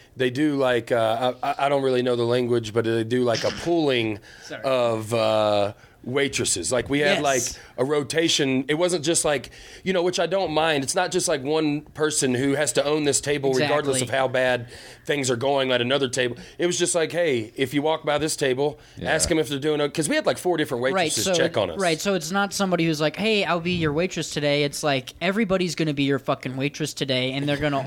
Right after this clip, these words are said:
Speaker 2: all
Speaker 1: <laughs>
Speaker 2: do every goddamn thing.
Speaker 1: Yeah.
Speaker 2: <laughs>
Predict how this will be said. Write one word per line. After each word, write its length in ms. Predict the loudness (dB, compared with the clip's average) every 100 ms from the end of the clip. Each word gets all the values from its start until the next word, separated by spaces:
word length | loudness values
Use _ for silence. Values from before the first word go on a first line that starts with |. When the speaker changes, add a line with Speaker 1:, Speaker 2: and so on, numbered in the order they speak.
| 0
Speaker 2:
all 200 | 0 0
Speaker 1:
<laughs> 80 |
Speaker 2:
do 400 | 0 0 0 0
every 320 | 0 -2 -2 -2
goddamn 480 | -2 -2 -4 -4
thing. 400 | -6 -6 -6 -8 -12 -4
Speaker 1:
Yeah. 320 | 0 0 0
Speaker 2:
<laughs> 60 | -2